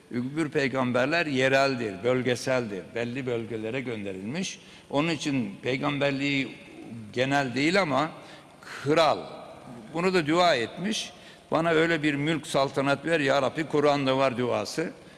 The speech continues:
"Başka hiçbirine benden ev vermiş olma." diyor. Böylece Allah da o duasını kabul etmiş.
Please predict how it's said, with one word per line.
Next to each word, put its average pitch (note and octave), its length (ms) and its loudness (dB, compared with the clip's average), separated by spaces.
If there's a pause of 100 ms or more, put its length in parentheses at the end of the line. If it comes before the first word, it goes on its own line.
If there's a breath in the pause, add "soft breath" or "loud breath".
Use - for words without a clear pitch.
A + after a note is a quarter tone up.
(200 loud breath)
"Başka B2 260 -2
hiçbirine C3 640 -2
benden B2 340 0
ev A#2+ 180 -2
vermiş A#2+ 480 -2
olma." A#2 300 0
diyor. F2+ 520 -14
Böylece C#3 400 -2
Allah C#3+ 320 0
da C3 60 -2
o A#2+ 100 -2
duasını C3 360 0
kabul C#3+ 240 0
etmiş. A#2 460 -4